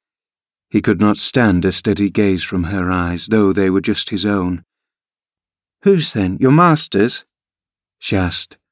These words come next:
He coloured deeper with a different feeling, muttering an oath, and turned away. "Who is his master?" continued the tiresome girl,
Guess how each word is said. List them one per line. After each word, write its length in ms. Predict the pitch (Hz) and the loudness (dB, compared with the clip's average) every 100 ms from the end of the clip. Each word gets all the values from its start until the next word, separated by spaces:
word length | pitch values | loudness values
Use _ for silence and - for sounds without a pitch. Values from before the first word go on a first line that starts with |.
| _ _ _ _ _ _ _ _ | _ _ _ _ _ _ _ _
He 140 | 110 110 | -2 0
coloured 440 | - 123 98 80 | 2 2 2 2
deeper 420 | 131 120 - 92 | 0 0 -2 -4
with 160 | 87 98 | -2 -2
a 60 | |
different 460 | 92 127 - 98 82 | 2 0 0 -2 -2
feeling, 480 | - 95 90 87 78 _ _ - | -4 -4 -2 -4 -6 _ _ -2
muttering 420 | 113 - 107 98 | -2 2 2 4
an 120 | 107 107 | 2 2
oath, 380 | 117 85 - - - | 0 0 -6 -20 -10
and 160 | 92 | -8
turned 340 | - 117 95 87 | -2 0 0 0
away. 480 | 92 101 87 87 - _ _ _ _ _ _ _ _ _ _ _ _ _ | 0 -2 -2 -6 -12 _ _ _ _ _ _ _ _ _ _ _ _ _
"Who 200 | 214 214 | 2 4
is 240 | 226 - | 4 4
his 220 | 135 107 | 2 2
master?" 600 | 113 98 92 - 101 92 - _ _ _ _ _ _ _ _ _ _ - | 2 0 -2 -8 -8 -8 -14 _ _ _ _ _ _ _ _ _ _ -2
continued 500 | 117 123 104 90 78 | 0 2 2 2 0
the 80 | |
tiresome 680 | 101 - 123 92 85 101 95 | -4 -2 -2 -2 -2 -4 -2
girl, 380 | 110 98 92 | -2 0 -2